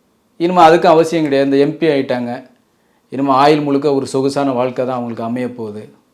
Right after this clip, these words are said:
ஆனா, விவசாயிகளை கொச்சைப்படுத்துவதை எப்படி நம்ம ஏத்துக்க முடியும்? ஒரு நாள், ஒரு நாள் வயக்காட்டுல இறங்கி ஒரு விவசாயி பண்ற வேலையை கங்கனாவால செய்ய முடியுமா? வெயிலும் பாராம, மழையும் பாராம, வேர்க்க விறுவிறுக்க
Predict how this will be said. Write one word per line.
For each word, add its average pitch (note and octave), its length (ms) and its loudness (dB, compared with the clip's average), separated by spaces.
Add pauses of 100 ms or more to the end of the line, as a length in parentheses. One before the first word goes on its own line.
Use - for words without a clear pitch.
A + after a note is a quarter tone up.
(640)
ஆனா, A3 220 4
விவசாயிகளை A#3+ 1000 6 (140)
கொச்சைப்படுத்துவதை D#3 960 -2
எப்படி D3 280 -4
நம்ம C#3+ 160 -4
ஏத்துக்க A#2+ 360 -6
முடியும்? G2 280 -14 (760)
ஒரு A3+ 400 8
நாள், C#3+ 280 2 (320)
ஒரு D#3+ 380 2
நாள் G3 320 6
வயக்காட்டுல D#3 520 2
இறங்கி C#3 420 -2
ஒரு C3+ 240 -6
விவசாயி E3 400 2
பண்ற C3+ 280 -2
வேலையை B2+ 360 0
கங்கனாவால C#3 640 -2
செய்ய C#3 280 -4
முடியுமா? G#2 460 -12 (180)
வெயிலும் D#3 420 0
பாராம, D3 500 2
மழையும் C#3+ 460 0
பாராம, C3+ 580 -4
வேர்க்க D3+ 380 2
விறுவிறுக்க C#3 760 -2